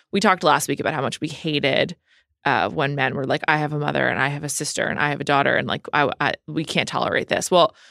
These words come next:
literally everyone has a mother. So congratulations. And, um, the point is, it's about, like, human decency. And it's just about, like,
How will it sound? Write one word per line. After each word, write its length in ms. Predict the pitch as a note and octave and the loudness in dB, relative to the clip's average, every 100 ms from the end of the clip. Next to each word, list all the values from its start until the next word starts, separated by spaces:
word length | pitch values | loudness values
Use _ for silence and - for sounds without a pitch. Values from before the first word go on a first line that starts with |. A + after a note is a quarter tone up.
| _ _ - | _ _ 2
literally 260 | G#3+ G3 F3+ | 4 6 6
everyone 220 | D#3 D#3+ | 6 4
has 120 | D3+ | 0
a 60 | D3+ | 0
mother. 300 | - - D#3+ | 0 0 0
So 160 | D3+ | -2
congratulations. 880 | - D#3+ D#3 D3 D3 - D3+ D#3 E3 - | -2 2 2 2 2 2 0 -2 -4 2
And, 500 | F#3 F3 E3+ F3 - - | 4 6 4 2 -2 2
um, 520 | F3+ E3+ E3 D#3 C#3+ - F3+ | 6 6 6 2 -4 -10 0
the 120 | G#3+ | 2
point 260 | - A#3+ | 4 6
is, 100 | A#3+ | 6
it's 140 | A#3 A3+ | 4 4
about, 120 | A#3+ | 4
like, 100 | B3+ | 4
human 260 | B3+ B3+ B3 | 4 4 6
decency. 500 | A3+ B3 G#3+ - - - | 4 4 2 2 2 2
And 80 | |
it's 100 | G3 | 2
just 160 | G#3 G#3 | 2 2
about, 260 | G3 F3+ F3 | 4 6 6
like, 200 | F3+ | 4